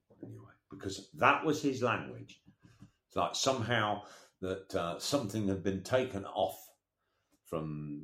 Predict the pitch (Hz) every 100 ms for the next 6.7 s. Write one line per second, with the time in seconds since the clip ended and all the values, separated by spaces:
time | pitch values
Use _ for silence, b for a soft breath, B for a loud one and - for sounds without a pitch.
0 | 82 80 - 78 80 80 76 - 85 78
1 | 80 73 78 73 71 65 - - b b
2 | b - - - - - 95 80 82 80
3 | 78 76 80 76 - 73 73 64 80 85
4 | 90 80 92 80 78 76 76 - - -
5 | 82 73 71 67 67 64 69 76 73 71
6 | 80 64 60 _ _ 82